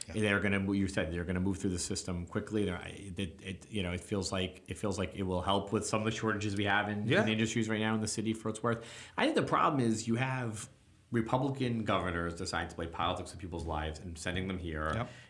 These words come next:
Speaker 2: and creating an immediate emergency. What, what, what are we going to do in terms of how we're gonna pay for this and how are we gonna solve the issue of where to house people,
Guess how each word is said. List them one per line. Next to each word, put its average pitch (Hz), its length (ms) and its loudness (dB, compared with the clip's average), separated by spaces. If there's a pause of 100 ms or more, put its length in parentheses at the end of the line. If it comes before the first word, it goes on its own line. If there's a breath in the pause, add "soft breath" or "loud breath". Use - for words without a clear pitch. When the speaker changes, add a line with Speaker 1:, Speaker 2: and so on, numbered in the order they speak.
Speaker 2:
and 92 120 -6
creating 92 440 -2
an 85 100 -4
immediate 95 720 2
emergency. 87 520 -2 (220)
What, 87 200 -6
what, 98 180 0
what 107 140 2
are 110 40 2
we 104 140 2
going 95 200 0
to 95 100 -6
do 90 140 -2
in 85 60 -4
terms 82 140 -6
of 85 60 -10
how 90 80 -2
we're 87 80 -2
gonna 82 140 -6
pay 135 180 0
for 131 120 -4
this 120 220 0
and 92 100 -6
how 92 120 0
are - 20 0
we 87 120 2
gonna 85 160 -2
solve 80 360 -2
the 85 180 -6
issue 82 220 -6
of 76 60 -6
where 80 140 -2
to 76 80 -4
house 98 280 2
people, 87 560 -2